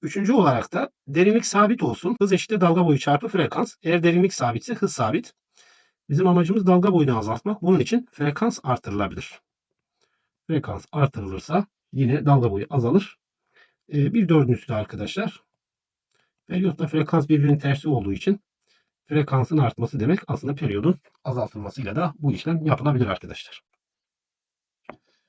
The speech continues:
Soru yedi. Karanlık bir odada yapılan şekildeki tek yarıkta kırınım deneyinde tek dalga boylu ışık yayan noktasal ışık kaynağından çıkan ışınlar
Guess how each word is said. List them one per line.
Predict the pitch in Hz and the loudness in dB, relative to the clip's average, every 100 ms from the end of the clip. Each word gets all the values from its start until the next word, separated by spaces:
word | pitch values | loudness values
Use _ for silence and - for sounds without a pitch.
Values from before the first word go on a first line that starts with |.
| _ _ | _ _
Soru | 151 196 | -4 2
yedi. | 185 220 | 2 2
Karanlık | - 160 202 202 | 2 2 4 2
bir | 214 | 2
odada | 185 185 | 4 4
yapılan | 190 143 190 - | 4 2 -2 -2
şekildeki | 156 160 180 | -2 -2 -2
tek | 208 196 | -2 2
yarıkta | 170 160 160 | 2 2 0
kırınım | 165 185 | 4 6
deneyinde | 160 143 147 247 - | 6 4 4 2 0
tek | 180 151 | -2 2
dalga | 151 160 | 2 4
boylu | 147 147 | 2 0
ışık | 180 170 | -4 0
yayan | 143 143 | 2 2
noktasal | 143 175 143 | 0 -2 -2
ışık | - | -4
kaynağından | - 156 147 165 | 2 2 4 2
çıkan | - 131 | -2 -6
ışınlar | 143 170 233 | -2 0 0